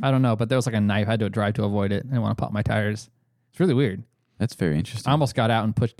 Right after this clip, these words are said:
Speaker 1: pushed it off the road, but there was somebody behind
Speaker 2: Don't touch
Speaker 1: me.
Speaker 2: it.
Speaker 1: No, I would kick it off the road.
Speaker 2: No, don't, don't touch it.
Speaker 1: Why?
Speaker 2: It could be a murder weapon.
Speaker 1: Ooh.
Speaker 2: It could be one of these. Hold on.
Speaker 1: <laughs>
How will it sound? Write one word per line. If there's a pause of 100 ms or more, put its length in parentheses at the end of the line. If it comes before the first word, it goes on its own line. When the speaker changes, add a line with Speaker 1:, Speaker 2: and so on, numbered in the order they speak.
(100)
Speaker 1:
pushed
it
off
the
road,
but
there
was
somebody
behind
Speaker 2:
Don't
touch
Speaker 1:
me.
Speaker 2:
it. (680)
Speaker 1:
No,
I
would
kick
it (240)
off
the
road.
Speaker 2:
No,
don't,
don't
touch
it. (600)
Speaker 1:
Why? (340)
Speaker 2:
It
could
be
a
murder
weapon. (1000)
Speaker 1:
Ooh. (1120)
Speaker 2:
It
could
be
one
of
these.
Hold
on. (460)
Speaker 1:
<laughs>